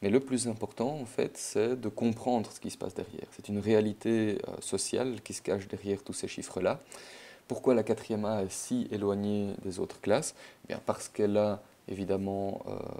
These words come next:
beaucoup plus d'élèves qui ont, qui ont doublé dans cette classe-là. C'est logique, parce que pour rentrer dans cette classe-là, euh, on est en, en technique de transition, donc il y en a très peu qui le voulaient dès le départ. Donc ils sont rentrés là un peu parfois par dépit, et donc, euh, voilà, ils se retrouvent déjà avec un an de retard.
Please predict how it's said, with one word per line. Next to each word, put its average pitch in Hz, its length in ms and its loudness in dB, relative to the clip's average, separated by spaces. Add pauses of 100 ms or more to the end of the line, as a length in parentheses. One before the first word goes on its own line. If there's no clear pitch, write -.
(160)
beaucoup - 260 -10
plus 101 300 -2
d'élèves 98 400 2
qui - 140 -8
ont, 95 120 -6
qui - 140 -8
ont 95 100 -2
doublé 98 400 2
dans 95 160 -4
cette - 220 -10
classe-là. 160 420 -2
C'est - 160 -4
logique, 98 400 0
parce - 140 -4
que - 80 -6
pour 95 260 -2
rentrer 120 440 4
dans 101 120 -2
cette - 200 -6
classe-là, 131 440 -4 (640)
euh, 50 300 -4
on 101 240 -4
est 113 240 0 (140)
en, 101 340 -6
en 110 80 -12
technique 110 300 -2
de 101 80 -2
transition, 110 680 -2
donc 95 240 -6
il 104 60 -6
y - 20 -4
en 95 40 -6
a 98 40 -8
très - 220 -4
peu 127 220 2
qui 120 120 -2
le 98 140 2
voulaient 104 340 2
dès 107 120 2
le 101 80 2
départ. 107 380 -2 (380)
Donc - 180 -12
ils - 60 -18
sont - 140 -12
rentrés 98 340 -4
là 101 160 2
un 113 100 0
peu 104 140 -2
parfois 107 340 -2
par 101 160 -6
dépit, 107 420 -4 (480)
et - 60 -6
donc, 104 320 -2
euh, 98 120 -2 (380)
voilà, 95 180 2
ils 90 60 0
se - 100 -6
retrouvent 110 320 -4
déjà 101 260 0
avec 98 200 -4
un 104 120 0
an 101 100 0
de 98 60 -4
retard. 98 300 -6